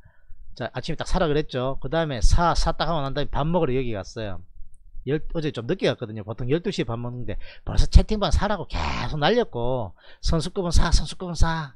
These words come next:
그 말 무슨 말이겠습니까? 처지거나 하면 알아서 좀 조절되는 사람 사라, 이 말 아닙니까? 뭐 샀단 말이 없길래 뭐 조용히 샀는가 몰라도 여기 밥 먹으면서 계속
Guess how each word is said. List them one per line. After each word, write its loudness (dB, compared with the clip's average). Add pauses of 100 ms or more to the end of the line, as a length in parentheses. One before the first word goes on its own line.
(380)
그 -4
말 0
무슨 -6
말이겠습니까? -4
처지거나 2
하면 -2
알아서 0
좀 -6
조절되는 -2
사람 -2
사라, 0
이 0
말 -2
아닙니까? -4 (1160)
뭐 -4
샀단 -2
말이 0
없길래 2
뭐 -2
조용히 4
샀는가 4
몰라도 0
여기 2
밥 2
먹으면서 2
계속 2